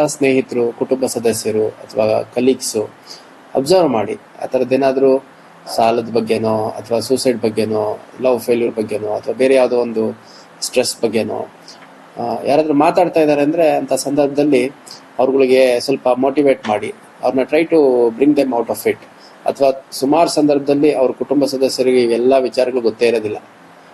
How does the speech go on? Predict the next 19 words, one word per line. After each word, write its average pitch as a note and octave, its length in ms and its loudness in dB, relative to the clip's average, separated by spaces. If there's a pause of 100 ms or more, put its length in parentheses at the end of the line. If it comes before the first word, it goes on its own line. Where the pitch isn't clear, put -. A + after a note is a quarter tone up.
(160)
ಈಗ A#2+ 100 2
ನೋಡಿ, A#2+ 400 2 (280)
ತಂದೆ C3 300 2
ಇಲ್ಲ C#3 180 2
ಅಂತೇನೋ C3 340 0
ಗೊತ್ತಾಯ್ತು A2 400 -2
ನನಗೆ, G#2 200 -4
ಆ G2+ 100 0
ಹುಡುಗನಿಗೆ. G#2+ 680 -2 (520)
ಇಂಜಿನಿಯರಿಂಗ್ C#3 460 4
ಮಾಡ್ತಾ G#2+ 260 0
ಇದ್ದಾನೆ, G2 360 -8 (200)
ತಾಯಿ B2+ 220 4
ಒಬ್ರೆ, G2+ 360 0
ಅದು A2+ 340 -4
ಕಷ್ಟಪಟ್ಟು B2+ 580 -2
ದುಡಿದು B2+ 200 4
ಓದಿಸ್ತಾ A#2 360 0
ಇರೋದು. F#2+ 380 -4